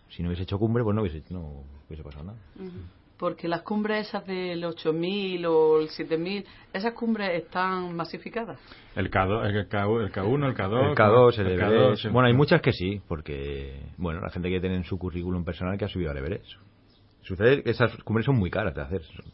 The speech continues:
Speaker 1: Tienen presupuesto a lo mejor de treinta o cuarenta mil euros y los permisos que tienes que, que pagar para subir allí.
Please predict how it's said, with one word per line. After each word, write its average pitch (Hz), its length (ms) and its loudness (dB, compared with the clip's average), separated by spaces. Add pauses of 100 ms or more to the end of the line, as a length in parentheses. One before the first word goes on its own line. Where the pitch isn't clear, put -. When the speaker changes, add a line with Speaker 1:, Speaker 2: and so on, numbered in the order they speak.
(120)
Speaker 1:
Tienen 90 220 -4
presupuesto 98 440 0
a - 20 6
lo 107 40 2
mejor 98 160 0
de 90 60 0
treinta 92 260 2
o - 20 -2
cuarenta 82 300 -2
mil 76 120 -4
euros 90 300 -2
y 85 180 -8 (300)
los 92 140 -8
permisos 90 440 -4
que 92 60 -4
tienes 90 200 -2
que, 82 200 -4 (1080)
que 95 100 0
pagar 87 260 2
para 87 160 0
subir 82 220 -2
allí. 98 220 -4